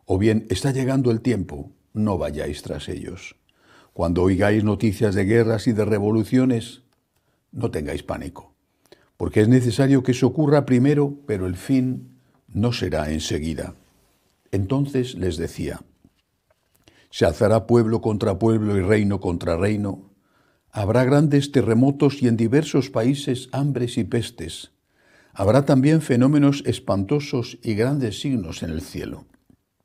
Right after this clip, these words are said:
Pero antes de todo eso, os echarán mano,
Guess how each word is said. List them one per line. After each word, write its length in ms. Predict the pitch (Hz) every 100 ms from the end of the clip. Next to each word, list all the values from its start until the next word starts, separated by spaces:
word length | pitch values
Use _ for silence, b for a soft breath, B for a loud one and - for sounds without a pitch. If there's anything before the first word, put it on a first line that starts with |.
| _ _ _ _ _ b b b -
Pero 240 | 90 80
antes 260 | 127 135 104
de 80 |
todo 300 | 98 92 82
eso, 440 | 80 - - - _ _ _ _ _ _ _ _
os 180 | - -
echarán 440 | - - 78 113
mano, 540 | 98 80 73 95 _